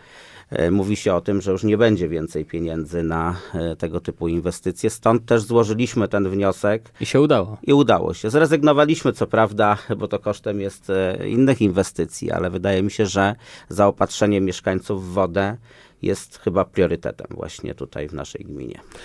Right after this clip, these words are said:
Speaker 2: Kosztem i-, innych inwestycji, na przykład, e, takiej inwestycji, która w, w Chociwiu czeka cały czas, e, na swoją kolej.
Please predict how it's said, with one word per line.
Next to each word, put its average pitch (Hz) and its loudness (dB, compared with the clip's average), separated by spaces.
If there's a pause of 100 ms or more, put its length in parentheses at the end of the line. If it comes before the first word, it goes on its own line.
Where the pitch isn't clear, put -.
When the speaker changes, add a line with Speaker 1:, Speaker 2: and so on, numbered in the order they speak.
(140)
Speaker 2:
Kosztem 123 2
i-, 135 2
innych 131 4
inwestycji, 127 2
na 123 4
przykład, 123 0
e, 117 2
takiej 123 0
inwestycji, 120 0
która 120 2
w, - -6 (200)
w - -14
Chociwiu 131 2
czeka 117 2
cały 110 4
czas, 110 0
e, 110 4
na 110 -2
swoją 110 0
kolej. 113 2